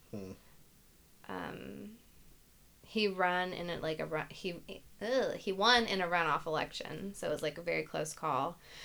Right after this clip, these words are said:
Speaker 2: which, like, oh yeah, you're voting for either the racist asshole, and he, like, almost won, but look at us, we have a racist asshole who did win.
Speaker 1: Yep.
Speaker 2: He cheated, but they all do, so.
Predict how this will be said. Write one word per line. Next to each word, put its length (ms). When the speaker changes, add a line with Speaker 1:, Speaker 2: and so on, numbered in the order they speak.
Speaker 2:
which, 220
like, 300
oh 160
yeah, 200
you're 180
voting 260
for 140
either 200
the 80
racist 480
asshole, 920
and 160
he, 160
like, 220
almost 320
won, 340
but 140
look 160
at 100
us, 320
we 80
have 140
a 60
racist 420
asshole 420
who 140
did 240
win. 460
Speaker 1:
Yep. 420
Speaker 2:
He 40
cheated, 480
but 320
they 140
all 160
do, 380
so. 280